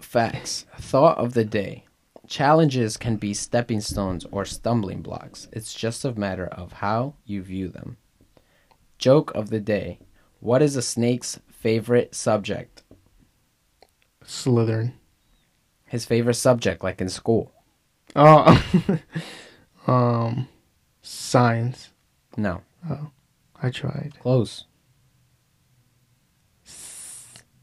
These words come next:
Speaker 2: soccer. I don't know. <laughs>
Speaker 1: Subject.
Speaker 2: What's
Speaker 1: There's
Speaker 2: it?
Speaker 1: four subjects,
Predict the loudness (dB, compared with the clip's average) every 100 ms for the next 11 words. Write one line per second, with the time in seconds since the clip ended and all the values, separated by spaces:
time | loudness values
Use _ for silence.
0 | _ _ _ _ _ _ _ _ _ _
1 | _ _ _ _ _ _ -14 0 4 4
2 | 0 -6 -6 -12 _ _ -6 -2 -2 -4
3 | -6 -14 _ -20 _ _ _ _ _ _
4 | 0 2 8 10 10 8 2 4 10 12
5 | 12 12 8 8 -4 -14 -10 -10 -10 -14
6 | -18 -20 _ -14 -4 -2 8 12 12 10
7 | 8 12 12 12 12 12 4 2 -8